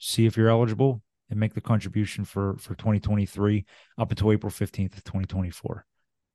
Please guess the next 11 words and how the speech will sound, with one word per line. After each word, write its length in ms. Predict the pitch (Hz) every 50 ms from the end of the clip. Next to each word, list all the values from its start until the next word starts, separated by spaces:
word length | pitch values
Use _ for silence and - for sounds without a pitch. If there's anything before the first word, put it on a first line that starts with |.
| _ _ -
You 100 | 101 98
know, 100 | 95 95
that's 220 | 95 101 101 -
always 280 | 107 104 98 98 92 -
kind 200 | - - 104 101
of 60 | 95
the 60 | 90
safest 540 | 87 - - 110 104 95 - - 92 - -
route 480 | 90 82 85 98 95 95 95 95 - _ _ -
to 120 | - 101
go 500 | 92 82 95 92 87 87 90 92 87 85